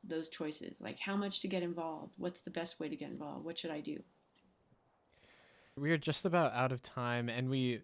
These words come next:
Speaker 2: we wanna make sure we get your take on what the Biden administration and what this new approach to diplomacy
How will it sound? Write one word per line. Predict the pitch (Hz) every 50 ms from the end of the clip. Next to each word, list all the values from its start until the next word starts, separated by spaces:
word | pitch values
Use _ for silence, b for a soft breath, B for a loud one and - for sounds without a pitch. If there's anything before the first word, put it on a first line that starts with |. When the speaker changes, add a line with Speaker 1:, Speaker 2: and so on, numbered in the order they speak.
| b b b b b b b b b b _
Speaker 2:
we | - 143
wanna | 147 143 139 135
make | 127 127 135 139
sure | - - 165 151 139
we | 139 135 127
get | 123 - 135 117 104 -
your | 117 117 113 110
take | - - - - - 143 135 123 120 - - - -
on | 123 117 113 110 110 110 110 110 113 113
what | 123 143 156 165 156 165 -
the | - 131 139 131
Biden | 123 - 113 120 123 123 131
administration | 123 117 117 117 110 110 - - - 104 104 107 107 - - 110 110 107
and | 110 110 110 113 113
what | 110 110 107 104 - - - - - -
this | - 131 117 -
new | 143 135 131 135 135 135 127
approach | 120 117 - - - 113 110 110 104 - - - -
to | - - 120 110
diplomacy | 101 104 101 - - - 104 104 101 104 - - - 104 101 101 98 98